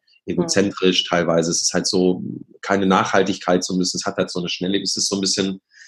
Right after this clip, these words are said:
Speaker 1: ja, es ist nicht das, nicht das große, nicht das, was man als Kind, nee, das entspricht überhaupt nicht mehr dem, was man so als Kind irgendwie dann auf der Bühne so gelernt hat, dass man so
Speaker 2: Ja.
Speaker 1: mit den,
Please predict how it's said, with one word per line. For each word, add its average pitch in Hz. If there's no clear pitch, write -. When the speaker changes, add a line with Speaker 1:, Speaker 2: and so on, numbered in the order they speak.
Speaker 1:
ja, 95
es 110
ist 107
nicht 123
das, -
nicht 117
das -
große, 117
nicht 120
das, 110
was 110
man 110
als 113
Kind, 127
nee, 123
das 110
entspricht 110
überhaupt 110
nicht 110
mehr 101
dem, 110
was 101
man 101
so 98
als 92
Kind 110
irgendwie 98
dann 92
auf 95
der 95
Bühne 98
so 92
gelernt 90
hat, 90
dass -
man 82
so 82
Speaker 2:
Ja. 185
Speaker 1:
mit 175
den, 82